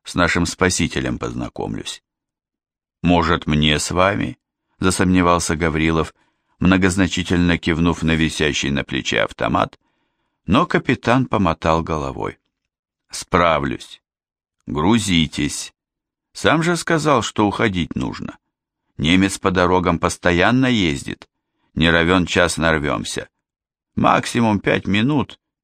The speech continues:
и нас тут нет, как не было». Незнакомец не стал дожидаться, пока Александр подойдёт к бронетранспортёру, и двинулся навстречу.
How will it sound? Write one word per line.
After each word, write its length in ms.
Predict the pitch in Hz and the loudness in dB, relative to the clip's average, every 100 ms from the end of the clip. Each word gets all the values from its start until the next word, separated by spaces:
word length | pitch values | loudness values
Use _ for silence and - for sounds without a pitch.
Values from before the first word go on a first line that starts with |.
| - | -4
и 120 | 104 | 0
нас 240 | 160 143 | 2 0
тут 220 | - 120 131 | -2 -4 0
нет, 260 | 143 131 | 0 0
как 240 | - 110 104 | -2 0 0
не 160 | 92 | 0
было». 300 | 64 50 50 _ _ _ _ _ _ _ _ _ _ _ _ - | 0 -4 -6 _ _ _ _ _ _ _ _ _ _ _ _ 0
Незнакомец 800 | 95 90 92 85 156 160 147 - | 2 4 2 2 2 2 0 0
не 120 | 135 | 0
стал 320 | - 117 98 | 2 2 2
дожидаться, 600 | 85 76 82 85 78 - 76 | 2 0 0 0 0 -2 -2
пока 300 | 78 - 76 | -2 0 2
Александр 580 | 76 - - 71 71 | 2 -2 0 0 -2
подойдёт 600 | - 60 62 73 85 82 | -6 -4 -4 -2 -2 -2
к 40 | - _ - - | -6 _ -16 -2
бронетранспортёру, 1200 | 85 87 80 67 - 65 - 50 - - 67 - - _ _ - | 2 2 2 -2 -4 -6 -4 -6 -2 0 2 0 -6 _ _ -4
и 100 | 113 | 0
двинулся 500 | 101 113 120 107 104 | 2 4 4 2 2
навстречу. 600 | 85 73 - 110 - - | 0 0 -4 -6 -6 -10